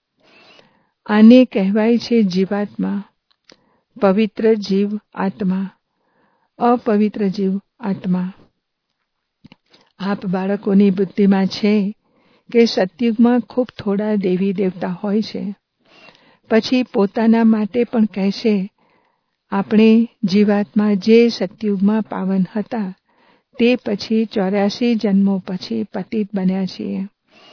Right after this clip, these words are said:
પતિતથી પાવન, પાવનથી પતિત, આ ચક્ર ફરતું જ રહે છે. યાદ પણ એ પતિત પાવન બાપને કરે છે. તો દર પાંચ હજાર વર્ષ પછી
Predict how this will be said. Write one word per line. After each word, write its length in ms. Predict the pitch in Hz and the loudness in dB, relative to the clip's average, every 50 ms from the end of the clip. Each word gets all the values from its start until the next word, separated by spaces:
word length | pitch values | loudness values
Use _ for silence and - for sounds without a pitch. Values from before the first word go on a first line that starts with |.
| - - - _ _ _ _ _ _ | -20 -20 -20 _ _ _ _ _ _
પતિતથી 560 | 220 202 - - 233 208 202 185 - 214 202 | -6 -6 -4 -2 -2 -2 -2 -2 -4 -4 -4
પાવન, 580 | 185 - 196 180 185 180 190 190 190 190 190 202 - _ _ - | -4 -4 -6 -6 -4 -2 -2 0 0 0 -2 -4 -8 _ _ -6
પાવનથી 540 | 226 208 214 233 254 262 240 - 240 233 | -4 -2 2 2 4 4 2 2 0 -4
પતિત, 500 | 214 - - 208 196 - - 220 202 190 - - _ _ _ _ _ _ _ _ _ - | -4 -4 -6 -8 -6 -4 -4 -2 -2 -4 -6 -10 _ _ _ _ _ _ _ _ _ -4
આ 200 | 208 208 214 220 | -2 -2 -2 -2
ચક્ર 480 | - - - 175 - _ - 214 208 | -2 -4 -6 -6 -6 _ -6 -6 -6
ફરતું 480 | 196 - - 196 185 - - 240 233 214 | -6 -6 -6 -6 -6 -6 -4 -2 -2 0
જ 80 | 233 | 0
રહે 300 | 208 190 185 175 196 190 | -2 -2 -4 -4 -6 -8
છે. 320 | 180 - - 233 190 202 208 - _ _ _ _ _ _ _ _ - - - _ _ _ _ _ _ _ _ _ _ _ 208 | -8 -10 -10 -10 -8 -10 -10 -12 _ _ _ _ _ _ _ _ -20 -20 -20 _ _ _ _ _ _ _ _ _ _ _ 0
યાદ 440 | 196 208 196 196 214 233 240 226 254 | 2 2 2 2 2 2 2 0 -2
પણ 380 | 233 - 254 240 247 247 262 - _ _ _ _ | -4 -2 0 2 2 2 0 -2 _ _ _ _
એ 180 | - 202 220 233 | 0 2 2 2
પતિત 520 | 226 - 240 208 202 - - 240 233 - | 2 0 -6 -8 -6 -4 -4 -4 -4 -4
પાવન 460 | - - 208 202 196 202 214 220 220 202 | -6 -6 -4 -2 0 2 2 4 2 2
બાપને 400 | 190 180 185 - _ 220 220 214 | 0 -4 -8 -2 _ 2 2 2
કરે 360 | - 214 185 175 196 190 180 | 2 -2 -6 -4 -4 -4 -6
છે. 360 | - - 208 190 185 202 190 - _ _ _ _ _ _ _ _ - _ _ _ _ _ _ _ _ - | -6 -8 -8 -8 -8 -8 -10 -12 _ _ _ _ _ _ _ _ -20 _ _ _ _ _ _ _ _ 0
તો 320 | 190 190 190 202 202 202 - _ _ _ _ _ _ _ _ _ _ _ 214 | 2 2 2 2 0 -2 -6 _ _ _ _ _ _ _ _ _ _ _ -4
દર 380 | 190 185 214 226 240 247 262 247 - _ | 0 2 2 4 4 2 0 -2 -6 _
પાંચ 440 | 220 202 214 220 233 233 - - 214 | -6 -2 0 0 0 0 -2 -2 -4
હજાર 400 | 196 180 - 208 208 214 208 214 | -4 -2 -2 -2 0 0 0 -2
વર્ષ 400 | 196 196 202 208 208 - - - | -2 -2 -2 -2 -2 -4 -8 -10
પછી 560 | - 220 208 196 - - 233 208 175 190 | -6 -6 -6 -6 -4 -4 -2 -2 -2 -4